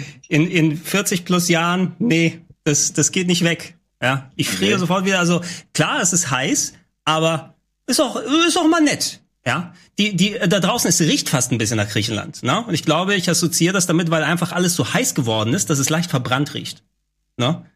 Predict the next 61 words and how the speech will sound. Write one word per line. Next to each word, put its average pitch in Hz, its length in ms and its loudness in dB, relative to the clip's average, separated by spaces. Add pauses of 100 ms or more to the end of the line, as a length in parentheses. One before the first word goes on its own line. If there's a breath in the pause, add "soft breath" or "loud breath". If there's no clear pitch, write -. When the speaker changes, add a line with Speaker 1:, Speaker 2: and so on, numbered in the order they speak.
(140)
Speaker 2:
Also 165 140 2
so 196 60 2
ein 202 40 2
Speaker 3:
Ja. 214 60 4
Speaker 2:
leichtes 202 260 0
Gefühl, 127 400 0 (260)
wie 131 100 2
in 123 60 2
der 123 80 2
Speaker 1:
Keine 185 300 0
Speaker 2:
Heimat, 196 180 4
Speaker 1:
Ahnung, 196 280 2
Speaker 2:
ne? - 60 -6
Speaker 1:
ich, 185 200 -8
ich - 160 -4
bin 240 160 2
nie 247 100 4
draußen, 190 400 2
ich 175 80 2
weiß 190 160 2
nicht, 180 160 2
wie 190 40 2
es 180 100 -2
da 175 80 0
riecht. 196 500 2
Ich 202 180 -6
war 196 100 2
nur 196 120 4
Wochen, 240 720 0
äh, 196 220 0
auf 196 160 -2
der 180 140 0
Arbeit 220 260 0
und 214 120 4
hab 208 120 0
meinen 196 100 4
Ventilator 185 480 4
mitgenommen, 165 680 2
<laughs> - 60 -20
damit 208 420 2
ich - 120 0
jetzt - 300 -2
hier 214 320 2
wieder 190 200 2
frische 202 300 -2
Luft, 196 240 2
frische 202 480 0
Luft 175 300 2
habe. 165 260 -4 (320 loud breath)
Speaker 2:
Na, 135 220 2
bei, 156 180 2
bei 151 120 2
euch 185 140 2
ist 196 40 0
es 196 160 0
zumindest 175 320 2
ein 156 60 0
bisschen 170 200 2
gekühlt, 220 540 0
geht 190 140 -2
das? - 360 -2